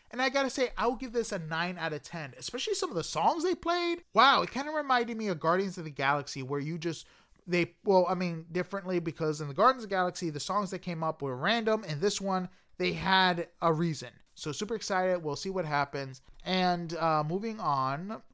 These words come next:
Warzone is releasing a new map. Yay! Because everyone loves Warzone right now. Anyway, uh, the new map is gonna be called Ashika Island, and it looks like it's going to be interesting taking some notes from Japanese, so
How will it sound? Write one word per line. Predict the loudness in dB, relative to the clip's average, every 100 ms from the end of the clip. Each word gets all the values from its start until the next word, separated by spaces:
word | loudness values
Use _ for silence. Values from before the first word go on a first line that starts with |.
| -8
Warzone | -2 2 2 2 0 0
is | -2
releasing | 0 0 -2 -4 -4
a | -2
new | -2
map. | -2 2 4 2 0 -14 -20 _
Yay! | -8 -2 2 2 2 2 2 2 2 2 2 2 2 0 -2
Because | -2 -2
everyone | -2 -2 -4 -2
loves | -2 0 -2 -6
Warzone | -4 -4 -4 -6 -8
right | -12 -14
now. | -14 -14 _ -4
Anyway, | 2 2 2 0 -2 -4 -6 -6 -10 -12 _ _ -8 4
uh, | 8 8 6
the | 4 0
new | 0
map | 2 4 2 0
is | -4
gonna | -2 -2
be | -4
called | -4 -2 0 -2 -2
Ashika | -4 -2 -4 0 0 2
Island, | 0 0 -6 -8 -10 -12 -6
and | -4 -2 -4 -6 -4
it | -2 -2
looks | -2 -4 -2
like | -2 -2
it's | -4 -4
going | -4 -4
to | -4
be | -4
interesting | -4 -6 -8 -6 -4 -4 -6
taking | -4 -4 -4 -8 -6 -8 -8
some | -6 -4
notes | 0 -2 -2
from | -6 -6
Japanese, | 2 4 4 -2 -6 -8 -8
so | -10 -6 -6 -6